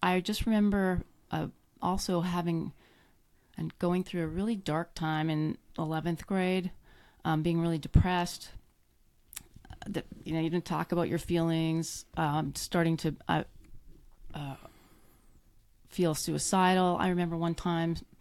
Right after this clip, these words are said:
wanting to overdose on prescription medicines my mom had and sitting on the bathroom floor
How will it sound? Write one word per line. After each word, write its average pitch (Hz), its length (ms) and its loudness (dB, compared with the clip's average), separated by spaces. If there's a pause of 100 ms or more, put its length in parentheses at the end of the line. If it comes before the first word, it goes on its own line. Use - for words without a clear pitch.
(460)
wanting 175 240 2
to - 100 -2
overdose 170 500 2
on 165 280 2
prescription - 680 0
medicines 160 500 -2
my 160 120 0
mom 160 240 2
had 165 360 0
and 156 200 0 (320)
sitting 180 320 2
on 175 100 6
the 170 80 4
bathroom 170 500 2
floor 160 760 4